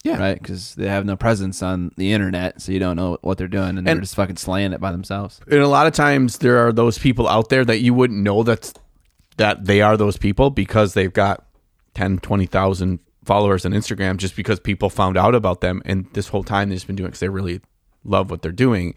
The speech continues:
Speaker 2: Mm-hmm.
Speaker 1: and then the notoriety followed.
Speaker 2: Mm-hmm.
Speaker 1: And that's kind of a natural progression, is you would really enjoy something and you really want to improve, and others will take notice, especially
Speaker 2: Yeah.
Speaker 1: now in today's day and age.
Speaker 2: Take notice. No, they won't, 'cause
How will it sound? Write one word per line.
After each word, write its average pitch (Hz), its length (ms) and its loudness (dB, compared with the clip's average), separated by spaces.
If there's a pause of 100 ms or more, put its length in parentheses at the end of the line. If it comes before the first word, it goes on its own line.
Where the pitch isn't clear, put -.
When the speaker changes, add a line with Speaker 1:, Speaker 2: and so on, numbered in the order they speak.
Speaker 2:
Mm-hmm. 98 320 -8
Speaker 1:
and 92 300 2
then 90 440 0 (340)
the 98 100 2
notoriety 92 520 2
followed. 92 640 -2 (300)
Speaker 2:
Mm-hmm. 95 200 -8 (200)
Speaker 1:
And 98 140 0
that's - 340 -4 (100)
kind 80 180 -6
of 78 60 -4
a 85 60 -4
natural 80 260 -6
progression, 90 540 -6
is 95 140 -12
you 92 200 -6
would 92 160 -2
really 98 220 0
enjoy 98 260 0
something 104 400 -4
and 98 100 -2
you 98 80 -4
really 90 260 -6
want 90 220 -8
to 90 140 -10 (220)
improve, 95 420 -8
and 85 220 -8
others - 360 -12
will 82 200 -10 (120)
take - 200 -8
notice, 85 360 -6 (240)
especially 107 300 0
Speaker 2:
Yeah. 95 60 0
Speaker 1:
now 90 240 0
in 87 120 -8
today's 92 360 -6
day 87 140 -10
and 85 120 -10
age. - 260 -16
Speaker 2:
Take 123 200 -4
notice. 107 360 -2
No, 110 140 -4
they 104 80 -4
won't, 104 180 -8
'cause - 260 -14